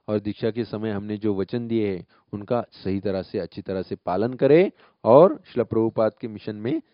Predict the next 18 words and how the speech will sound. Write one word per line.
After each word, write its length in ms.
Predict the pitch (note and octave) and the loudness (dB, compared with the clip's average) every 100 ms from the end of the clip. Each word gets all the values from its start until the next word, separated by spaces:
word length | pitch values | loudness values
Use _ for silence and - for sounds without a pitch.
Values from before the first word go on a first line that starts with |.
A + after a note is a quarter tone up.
| _ - | _ -10
सेवा 240 | G2 F2+ | -6 -4
दे 120 | E2 F2 | -6 -8
पाए। 260 | E2 D2+ - _ _ _ _ _ _ | -10 -12 -14 _ _ _ _ _ _
तीसरा 360 | F3 F3+ G#3 A3+ | -4 0 8 8
एक 180 | G#3+ F#3+ | 8 4
उदाहरण 380 | E3+ F#3 F#3+ | 4 4 4
है 140 | F3+ F#3+ - _ _ _ | 2 0 -2 _ _ _
वैष्णवों 420 | C3 B2+ D#3 D#3 D3+ | -8 -8 -4 -4 -2
के 200 | D#3+ E3 | -2 -2
कृपा 560 | - _ - A#2 C#3 | -6 _ -8 0 0
का 300 | C#3 D3 E3+ - - | 2 0 -2 -8 -6
या 380 | A2+ A2 G#2+ G#2+ | 2 4 4 2
करुणा 380 | - A2+ A#2+ B2 | 2 2 4 2
का, 300 | C3 D#3+ D#4+ _ _ _ _ | 4 2 0 _ _ _ _
preaching, 460 | C3+ C3+ - B2 E2+ _ _ _ - | -6 -4 -10 -14 -14 _ _ _ -2
प्रचार। 460 | A2+ B2 G2+ E2 - _ _ _ _ _ _ _ _ _ _ _ _ _ _ _ _ _ _ _ _ _ _ _ _ _ - A2+ B2+ | 0 4 4 2 -8 _ _ _ _ _ _ _ _ _ _ _ _ _ _ _ _ _ _ _ _ _ _ _ _ _ -20 -10 -2
His 140 | C#3+ | 2
Holiness 440 | C#3 D3 D#3 E3 | 4 4 4 0